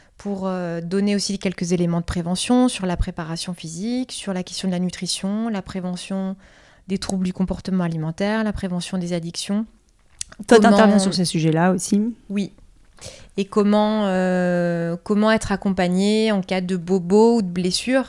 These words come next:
Speaker 1: et comment savoir aussi quand on est blessé, puisque la question du rapport à la douleur, euh, n'est pas simple.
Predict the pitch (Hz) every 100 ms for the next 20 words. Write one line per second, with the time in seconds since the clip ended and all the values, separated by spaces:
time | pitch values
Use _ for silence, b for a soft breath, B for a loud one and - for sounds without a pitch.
0 | - 185 190 185 185 185 175 208 185 180
1 | 233 - 196 196 180 170 185 - 247 240
2 | b b - 196 185 190 180 202 190 175
3 | 175 170 165 160 160 175 220 208 180 175
4 | 170 180 B B B B B B B B
5 | B B B _ _ _ 73 87 113 247
6 | 262 370 - 294 285 -